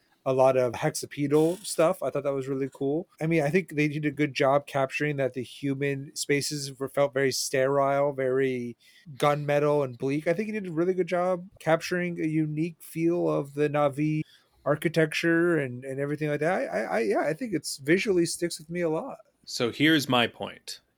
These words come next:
Speaker 2: I think the problem with looking at this movie from fourteen years in the future is that we all forget just how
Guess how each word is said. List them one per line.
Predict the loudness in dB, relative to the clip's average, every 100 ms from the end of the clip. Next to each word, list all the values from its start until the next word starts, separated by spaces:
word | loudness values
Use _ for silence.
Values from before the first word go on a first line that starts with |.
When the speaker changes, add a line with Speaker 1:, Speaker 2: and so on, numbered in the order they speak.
| -8
Speaker 2:
I | -2 0 2 0
think | -4 -6 -6 -6 -10 -16 _ _ _ -18
the | -10 -2 -2 -2 -16 _ _ -8
problem | 4 6 6 4 0 0
with | 2 0 -2 -20 -18 -4
looking | -2 0 0
at | -2
this | -4 -6
movie | -6 -4 -6
from | -6 -8
fourteen | -4 -4 -4 -4 -4
years | -4 -4 -4 -4 -8 -12 -6
in | 2 4
the | 4
future | 2 -2 -2 -4 -6 -8 -16 -20 _ _
is | 2 2 2 -2
that | -2 2 2 0 -6 -14 _ -4
we | 0
all | 2 2
forget | 0 -2 0 0 -2
just | -2 -2 -4 -8
how | -4 0 0